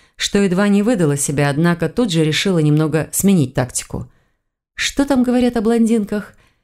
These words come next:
Она несколько раз хлопнула ресницами и посмотрела на Соболева честными глазами. «Я слышала, что в толпе говорили. Вы же сразу не захотели со мной общаться? Пришлось потоптаться среди местных.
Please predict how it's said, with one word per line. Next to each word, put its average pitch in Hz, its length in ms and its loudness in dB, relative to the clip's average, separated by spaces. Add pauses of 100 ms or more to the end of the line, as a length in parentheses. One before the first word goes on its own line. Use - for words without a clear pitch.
(180)
Она 165 240 0
несколько 165 520 0
раз 156 200 0
хлопнула 160 480 0
ресницами 220 720 2 (260)
и 214 100 0
посмотрела 226 640 0
на 220 160 0
Соболева 214 640 0 (240)
честными 180 520 0
глазами. 143 560 -2 (720)
«Я 240 220 2
слышала, 240 680 2 (380)
что - 240 0
в - 60 -2
толпе - 380 2
говорили. 170 640 0 (360)
Вы 165 180 4
же 175 120 0
сразу 185 360 0
не 196 120 4
захотели 185 440 0
со 226 160 0
мной 175 180 2
общаться? - 500 -2 (220)
Пришлось 196 400 0
потоптаться 240 640 -2
среди 294 280 2
местных. 233 500 0